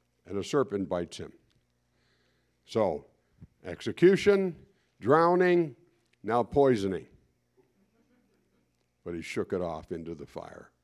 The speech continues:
Praise God. <laughs> A Tlingit would say, "Hachqua."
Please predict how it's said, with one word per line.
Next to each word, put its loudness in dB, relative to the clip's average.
Praise -10
God. -20
<laughs> -6
A -14
Tlingit -2
would -8
say, -4
"Hachqua." -6